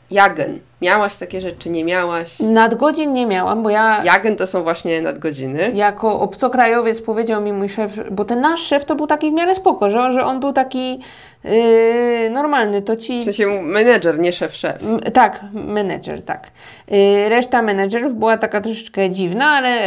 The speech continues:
Speaker 2: yy, mój menedżer był w porządku, powiedział, że obcokrajowcy nie muszą zostawać. No i nie zostawaliśmy. Mm, ale mieliśmy takie spotkania, raz mieliśmy takie spotkanie,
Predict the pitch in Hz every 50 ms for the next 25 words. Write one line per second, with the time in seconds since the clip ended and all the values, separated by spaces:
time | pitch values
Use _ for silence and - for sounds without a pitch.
0 | 175 180 180 185 190 190 196 202 226 233 226 214 202 196 196 202 208 202 185 180
1 | 190 180 175 175 180 185 180 185 - 190 208 262 294 320 - 262 247 254 202 202
2 | 202 202 190 - - - - - - 202 196 196 196 - 180 175 170 175 170 165
3 | 160 147 151 151 - 156 151 160 - - - 262 277 302 269 214 208 190 175 175
4 | 180 180 170 156 147 165 180 - - 254 330 - - - - - - - - -
5 | _ - 214 226 226 226 226 233 233 - - - - - 214 208 220 226 262 311
6 | 320 294 277 294 311 320 311 294 - 269 262 262 254 240 220 208 226 214 - 208
7 | 208 - 208 196 202 - - 208 - - - 214 208 202 202 196 196 196 196 202
8 | - - - _ - - - - - 233 226 214 175 - - - 190 190 196 208
9 | 208 - - 196 202 202 - - - - - 208 208 - - - 208 208 - -
10 | 214 208 202 202 196 196 196 202